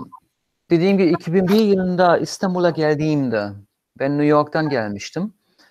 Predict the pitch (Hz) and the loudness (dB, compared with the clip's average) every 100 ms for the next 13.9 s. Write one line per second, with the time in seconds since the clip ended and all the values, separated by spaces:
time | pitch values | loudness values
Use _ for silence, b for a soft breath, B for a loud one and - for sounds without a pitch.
0 | _ _ _ 127 139 139 143 139 120 - | _ _ _ 2 4 4 0 -6 -10 -16
1 | _ _ _ _ _ _ _ _ _ _ | _ _ _ _ _ _ _ _ _ _
2 | _ _ _ _ 180 208 208 170 147 139 | _ _ _ _ 2 4 4 2 2 0
3 | 123 120 127 135 135 190 214 - 196 143 | -2 -2 -2 -2 -2 0 -2 -2 -6 -4
4 | 170 147 139 - 160 - 185 156 147 127 | -4 -4 -6 -6 -10 -6 -6 -2 -2 -2
5 | 113 107 139 214 - _ b b b _ | -4 -4 -4 -4 -10 _ b b b _
6 | - 220 214 135 120 - - 110 101 98 | -4 0 2 2 0 -2 -4 -2 -2 -2
7 | 95 90 98 135 - 185 - 135 - 131 | -2 -6 -4 -4 0 -2 0 -2 -2 -4
8 | 127 117 104 98 95 92 107 113 120 107 | -2 -2 -4 -4 -6 -12 -8 -4 -4 -2
9 | 127 143 - 170 165 196 196 175 131 120 | 0 2 4 2 4 2 4 4 0 0
10 | 131 104 101 104 160 226 - - 135 123 | 0 2 2 2 0 -2 -8 0 2 2
11 | 123 117 123 - 104 139 214 _ B B | -2 -4 -8 -2 0 0 -4 _ B B
12 | B _ 175 233 - 190 180 170 175 160 | B _ 0 0 2 2 4 2 2 2
13 | 143 156 160 175 170 117 107 101 160 | 4 4 4 4 4 4 2 0 -4